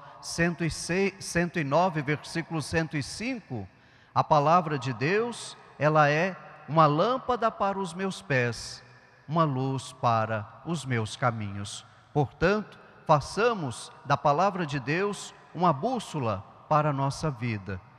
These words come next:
mas uma vida sempre voltada para o norte, ou seja, para frente, olhando sempre em linha reta.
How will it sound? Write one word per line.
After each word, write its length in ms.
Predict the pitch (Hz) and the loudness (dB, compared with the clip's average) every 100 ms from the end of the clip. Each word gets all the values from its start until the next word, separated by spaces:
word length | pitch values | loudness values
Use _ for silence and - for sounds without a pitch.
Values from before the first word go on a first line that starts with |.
| - - | -20 2
mas 260 | 151 147 | 2 2
uma 180 | 156 165 | 2 2
vida 420 | 123 127 135 131 | 2 -2 -2 -4
sempre 560 | 123 - 165 196 175 175 - - | -6 -2 -2 -2 -6 -10 -12 -6
voltada 680 | 131 160 - 131 127 127 | 0 0 2 2 2 0
para 600 | 123 - 113 117 113 - - | -4 0 0 0 -4 -10 -6
o 80 | 147 | -4
norte, 580 | 156 107 107 - - - - | 0 0 0 -6 -16 -16 -10
ou 80 | 131 | -8
seja, 460 | - 156 160 151 143 - - | -4 -2 0 -2 -6 -12 -6
para 240 | - 156 165 | 2 2 2
frente, 580 | - 127 110 107 - - - | 0 -2 -2 -4 -10 -16 -10
olhando 460 | - 160 170 190 170 | 0 2 2 0 -2
sempre 600 | - 175 196 254 208 185 - - | -4 -2 -2 -2 -4 -8 -8 -4
em 160 | 170 175 | 0 0
linha 320 | 156 170 170 | 0 0 0
reta. 560 | 117 120 104 - 104 | 0 -2 -2 -4 -8